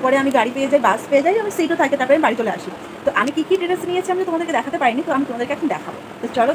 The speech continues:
দেখাচ্ছি। আর এই নাইটিটাও আমাকে দিয়েছে আমার একটা বান্ধবী, খুব সুন্দর, তাই না? দেখো। তো তারপরে আমার কেনাকাটা করে আমি বাড়ি চলে এসেছি, তোমাদেরকে দেখাচ্ছি। এই যে দেখতে পাচ্ছ, এটা হচ্ছে আমি বীরভূমে গেছিলাম, বীরভূমে যে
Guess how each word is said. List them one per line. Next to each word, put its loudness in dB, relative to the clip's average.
দেখাচ্ছি। -6
আর 2
এই -4
নাইটিটাও -2
আমাকে -2
দিয়েছে -8
আমার -2
একটা -4
বান্ধবী, -4
খুব 2
সুন্দর, -6
তাই -2
না? -6
দেখো। -12
তো -8
তারপরে 4
আমার -4
কেনাকাটা -6
করে 0
আমি 0
বাড়ি 2
চলে 0
এসেছি, -6
তোমাদেরকে -2
দেখাচ্ছি। -4
এই 0
যে -2
দেখতে -4
পাচ্ছ, -4
এটা -6
হচ্ছে -6
আমি -6
বীরভূমে 0
গেছিলাম, 2
বীরভূমে -2
যে 4